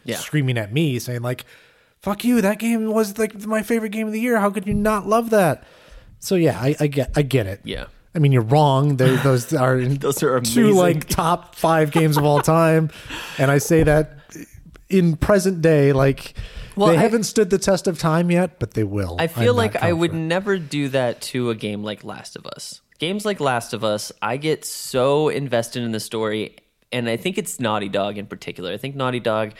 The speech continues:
Speaker 1: has a really great way of, like, bringing you
Speaker 2: Well,
Speaker 1: through the game.
Speaker 2: yeah, and then it's your type of game. I think there is something exactly to be said about that. If you have lost interest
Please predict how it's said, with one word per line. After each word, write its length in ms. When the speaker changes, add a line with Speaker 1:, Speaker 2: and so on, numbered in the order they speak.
Speaker 1:
has 160
a 60
really 360
great 360
way 220
of, 180
like, 280
bringing 360
you 520
Speaker 2:
Well, 300
Speaker 1:
through 80
the 100
game. 200
Speaker 2:
yeah, 260
and 220
then 160
it's 200
your 200
type 240
of 60
game. 220
I 80
think 240
there 140
is 120
something 340
exactly 440
to 80
be 120
said 180
about 240
that. 280
If 220
you 160
have 260
lost 360
interest 640